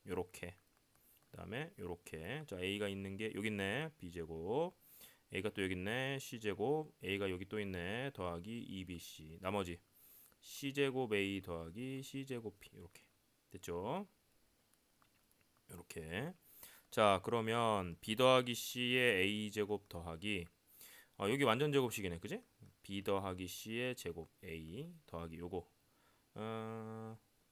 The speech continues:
뭐가 이상한데? C 제곱 A. 어? C 제곱. 아, 여기 봐야 되는구나. 여기가 B 제곱 C가 봐야 되는구나. 음. 그래서 B C가 오면 B 더하기 C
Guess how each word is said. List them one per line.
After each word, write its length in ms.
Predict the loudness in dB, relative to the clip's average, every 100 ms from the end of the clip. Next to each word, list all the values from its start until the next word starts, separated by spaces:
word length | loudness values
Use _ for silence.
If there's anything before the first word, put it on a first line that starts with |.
| -18
뭐가 180 | -14
이상한데? 300 | -12 -12 -14 -18 _ _ _ _ _ _ _ _ _ _ _ _ _ _ _
C 280 | -18 -10 -8
제곱 440 | -4 -6 -4 -8 -6
A. 260 | -8 -8 -14 -12
어? 140 | -12 -12 _ _ _ _ _ _ _ _ _ _ _ _ _ _ _ _ _ _ _ _ _ _ _ _ _ _ _ _ _ _ _ _
C 500 | -20 -20 -20 -18 -16
제곱. 220 | -12 -10 -4
아, 120 | -2
여기 220 | 0 2
봐야 160 | 4 4
되는구나. 420 | 2 -4 -4 -6 -10 _ _ _ _ _ -14
여기가 420 | -12 -4 -4 -4 -6
B 180 | -6 2
제곱 260 | 2 2
C가 180 | -4 -2
봐야 180 | 0 -2
되는구나. 380 | -6 -8 -10 -12 -16
음. 180 | -16 -16 _ -20 -20 -20 _
그래서 140 | -16 -14
B 280 | -4 -2 0
C가 440 | -2 -6 0 4
오면 640 | 4 2 0 0 -2 -6 -8
B 200 | -10 -8
더하기 440 | -4 -4 -6 -8 -10
C 220 | -10